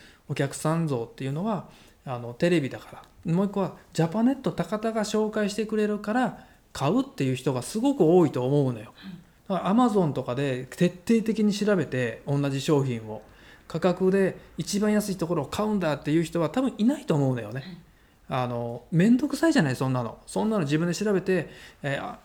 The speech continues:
Speaker 1: ね、安いからといってバカを見るっていうのも嫌だし、安いからといって騙されるのも嫌だし、だったらジャパネット高かったから買えば、しょ-、あの、安定の品-、商品品質、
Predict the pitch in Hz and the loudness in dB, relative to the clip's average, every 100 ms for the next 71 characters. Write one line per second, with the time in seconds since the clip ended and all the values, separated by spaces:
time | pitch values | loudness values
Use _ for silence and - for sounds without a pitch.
0 | - 247 180 151 175 185 226 185 156 143 | -8 -4 -2 0 -2 0 0 2 2 4
1 | 143 143 131 185 208 160 139 143 135 117 | 2 0 0 2 2 2 2 0 -2 -4
2 | 135 151 127 113 117 156 196 220 185 156 | -2 -2 -2 -8 -4 -2 0 0 2 2
3 | 151 131 127 220 143 143 156 175 180 165 | 0 -2 -2 -2 2 2 2 2 4 2
4 | 127 131 120 - - - - - 214 220 | 2 -2 -4 -10 -14 -20 -12 -2 -2 0
5 | 208 180 170 170 185 185 147 131 135 147 | 0 2 2 2 2 0 -4 -6 -6 -8
6 | - - 147 156 131 - 180 156 196 156 | -8 -6 -2 -2 -2 0 2 4 2 0
7 | - - - - _ _ - _ _ 240 | -4 -20 -20 -20 _ _ -20 _ _ -16
8 | - - 208 202 165 143 135 135 131 - | -10 -2 -2 -4 -10 -6 -2 -2 -2 2
9 | 180 196 196 196 185 175 170 - - - | 4 4 4 4 4 2 0 -6 -20 -20
10 | _ - 170 - 180 170 - 175 170 165 | _ -16 -8 0 2 2 4 4 4 0
11 | 147 160 135 - 113 | 0 -2 -4 -6 -12